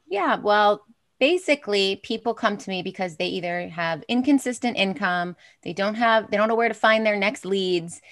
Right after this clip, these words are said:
they have clients sometimes, and they're not sure how to get them just coming in the door one after the other. And I help them come up with the foundational marketing systems they need in their business. So we build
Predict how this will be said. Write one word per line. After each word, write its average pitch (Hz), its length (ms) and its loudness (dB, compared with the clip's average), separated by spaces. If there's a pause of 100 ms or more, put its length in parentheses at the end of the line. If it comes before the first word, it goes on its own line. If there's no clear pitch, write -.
(240)
they 175 200 2
have 180 300 -2
clients 214 540 0
sometimes, 214 920 0
and 180 220 0
they're 175 100 2
not 214 220 4
sure 202 400 4
how 190 140 4
to 196 80 0
get 185 220 2
them 190 300 -2 (180)
just - 240 -10
coming 196 360 -2
in 180 160 -2
the 180 80 -4
door 170 480 2
one 175 260 -4
after 180 260 -4
the 165 140 -6
other. 151 400 0 (640)
And 196 320 0 (120)
I 220 160 6
help 226 320 2
them 196 280 2
come 208 280 -2
up 185 180 0
with 190 140 -4
the - 80 -4
foundational 185 580 -4
marketing 175 360 -4
systems 170 440 -10
they 165 140 -6
need 165 240 -6
in 165 120 -4
their 160 140 -8
business. 196 500 -2
So 175 160 -6
we 170 200 -4
build 175 360 0